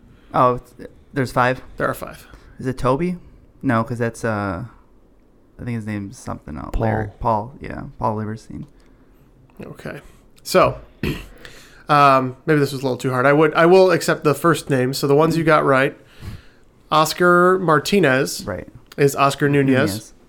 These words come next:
Speaker 1: yeah.
Speaker 2: Angela Martin is dead on. You were Angela Kinsey. Phyllis Lappin,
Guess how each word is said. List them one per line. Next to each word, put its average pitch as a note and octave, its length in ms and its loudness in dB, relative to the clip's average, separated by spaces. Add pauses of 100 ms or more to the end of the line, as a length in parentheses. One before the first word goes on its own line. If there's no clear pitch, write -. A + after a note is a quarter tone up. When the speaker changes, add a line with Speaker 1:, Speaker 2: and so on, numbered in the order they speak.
(140)
Speaker 1:
yeah. - 80 -16 (500)
Speaker 2:
Angela D3+ 320 2
Martin D3 380 2 (160)
is C#3 300 0
dead C#3 340 2
on. C#3 200 4
You C#3 100 0
were C3+ 100 0
Angela C3+ 400 0
Kinsey. D3 540 -2 (260)
Phyllis E3+ 380 2
Lappin, C#3+ 460 0